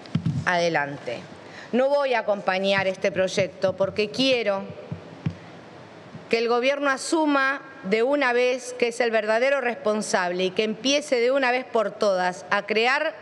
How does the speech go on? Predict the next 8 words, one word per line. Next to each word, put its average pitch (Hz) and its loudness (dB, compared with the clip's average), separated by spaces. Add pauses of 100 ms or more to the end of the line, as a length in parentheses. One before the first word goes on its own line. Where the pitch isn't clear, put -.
(300)
las 214 0
condiciones 269 0
para 202 0
que 196 0
quienes 208 -2 (100)
tienen 320 2
la 226 0
capacidad 196 0